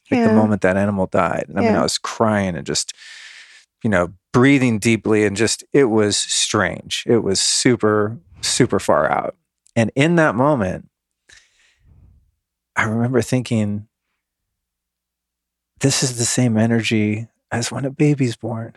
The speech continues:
Speaker 1: And I just felt like I just knew that, even though I've never been present for one other than my own. But it was just such a profoundly spiritual, just deeply innate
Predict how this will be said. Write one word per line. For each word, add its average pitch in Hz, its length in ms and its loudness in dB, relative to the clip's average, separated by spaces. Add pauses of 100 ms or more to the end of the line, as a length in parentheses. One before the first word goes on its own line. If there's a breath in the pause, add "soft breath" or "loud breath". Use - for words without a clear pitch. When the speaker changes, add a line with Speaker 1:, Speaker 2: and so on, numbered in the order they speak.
(1600)
Speaker 1:
And 110 100 -4
I 117 60 0
just 120 220 -4
felt 120 180 2
like 113 160 0
I 117 80 2
just 107 220 -4
knew 117 440 2
that, 101 260 0
even 110 180 -2
though 107 100 2
I've 107 80 -2
never 107 200 0
been 101 180 -2
present 110 460 0
for 101 140 0
one 101 240 0
other 104 240 2
than 101 220 -2
my 95 220 0
own. 110 500 -2 (500 soft breath)
But 117 120 2
it 113 60 6
was 110 200 2
just - 580 0 (200)
such - 580 0
a - 60 -6
profoundly 120 600 0
spiritual, 110 1300 0 (240)
just 110 300 -2 (120)
deeply 123 680 2
innate 107 720 -2